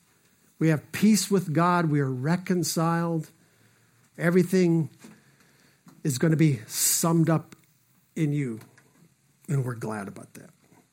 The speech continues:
We pray, Lord, for those who have walked into our service this morning.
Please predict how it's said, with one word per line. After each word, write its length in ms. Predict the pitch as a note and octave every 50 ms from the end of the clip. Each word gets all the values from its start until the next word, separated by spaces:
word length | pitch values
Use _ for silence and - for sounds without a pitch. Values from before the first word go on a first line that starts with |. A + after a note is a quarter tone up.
| _ _ _ _ _ _ _ _ _ - -
We 80 | D3
pray, 260 | A#2+ - - D#3+ D#3+ D#3+
Lord, 340 | D3+ D#3+ D#3+ D#3+ D#3 C#3+
for 220 | - - - - C#3+
those 300 | B2 D3 D#3 D#3+ D#3+ D#3+
who 140 | - D3+ C#3+
have 120 | C3+ A#2+
walked 400 | A#2+ B2 C3+ D3 E3 E3 - -
into 320 | F3 D#3+ D#3 D#3+ E3 D#3+
our 140 | D#3+ D3 C#3+
service 680 | B2+ - - - - E3+ F3+ F#3+ F3+ E3+ D#3+ C#3 - -
this 320 | - - C3+ A2 - -
morning. 460 | - C#3+ C#3 C3+ C#3 C#3 C#3+ D3 D3+